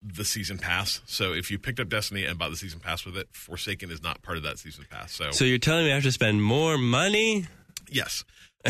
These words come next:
Speaker 1: Um, <laughs> and you can either spend that money by buying Forsaken individually, um, by itself, or you can buy,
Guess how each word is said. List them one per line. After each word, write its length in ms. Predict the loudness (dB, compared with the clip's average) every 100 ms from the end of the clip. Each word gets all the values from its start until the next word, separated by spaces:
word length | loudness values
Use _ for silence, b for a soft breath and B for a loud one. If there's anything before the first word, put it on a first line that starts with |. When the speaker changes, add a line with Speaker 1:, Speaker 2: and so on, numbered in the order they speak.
| 4
Speaker 1:
Um, 460 | 4 4 2 0 -2
<laughs> 40 |
and 120 | 0 0
you 80 | 0
can 100 | 0
either 280 | 2 2
spend 340 | 0 0 0 2
that 120 | 0
money 200 | -2 -2
by 240 | -2 -2
buying 380 | -2 -2 -2 -4
Forsaken 500 | -6 -6 -4 -6 -8
individually, 600 | -8 -6 -4 -2 -2 -4 -8 -8
um, 320 | -4 -2 -2 -2
by 140 | -2
itself, 380 | -2 -4 -6 -6 -2
or 220 | 0 0
you 180 | 0 -4
can 360 | -4 -4 -2
buy, 600 | -4 -2 0 2 2 0